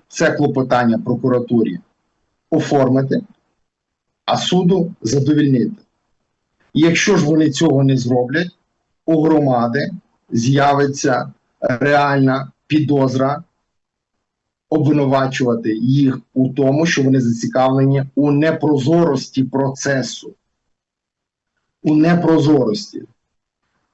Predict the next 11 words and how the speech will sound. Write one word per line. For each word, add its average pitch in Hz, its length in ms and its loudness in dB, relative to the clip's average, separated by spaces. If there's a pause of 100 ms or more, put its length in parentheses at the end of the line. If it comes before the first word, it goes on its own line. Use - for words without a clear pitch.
(460)
Але 135 580 2 (300)
я 117 180 0
нагадую, 117 680 0
що - 200 -4
згідно 113 600 0
процесуальному 117 800 -2
кодексу 147 640 -4 (1120)
процес 143 640 -2
має 151 460 2
бути 135 320 0
прозорий. - 680 -4